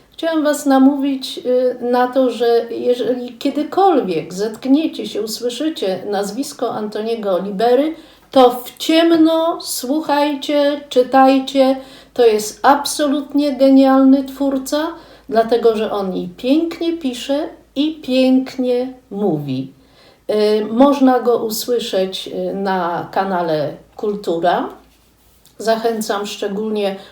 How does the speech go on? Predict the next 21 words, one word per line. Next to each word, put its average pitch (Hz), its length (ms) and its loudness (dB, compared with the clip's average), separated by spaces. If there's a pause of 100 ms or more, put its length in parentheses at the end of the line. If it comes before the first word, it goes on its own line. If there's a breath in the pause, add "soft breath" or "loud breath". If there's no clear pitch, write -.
(100)
osoby, 202 400 -2
które 185 500 -2 (340 loud breath)
chcą 185 260 -4
zdawać 180 580 -2
rozszerzoną 170 840 -4 (280 loud breath)
maturę, 185 680 -2
żeby 262 300 2
właśnie 240 420 -2
od 208 100 -10
czasu 208 300 -6
do 185 160 -4
czasu 185 360 -8
tam 175 280 -6 (180 loud breath)
zaglądali. 180 920 -4 (380 loud breath)
A 202 180 -2
mnie 226 280 -2
się 320 280 -4
Antoni 277 560 -2 (360)
Libera, 247 680 0
y, 208 220 -2
kojarzy 247 680 0